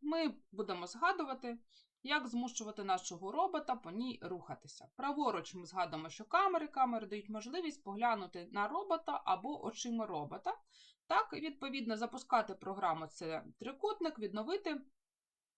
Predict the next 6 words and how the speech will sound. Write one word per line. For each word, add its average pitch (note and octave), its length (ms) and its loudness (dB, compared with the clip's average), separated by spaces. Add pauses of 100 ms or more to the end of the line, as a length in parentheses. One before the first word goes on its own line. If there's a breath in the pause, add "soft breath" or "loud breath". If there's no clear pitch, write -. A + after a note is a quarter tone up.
(380)
наново A#3 400 8
спробувати G3+ 600 2
щось - 400 -6
робити, F3 400 -6
це - 280 -2
стрілочка. E3+ 720 -6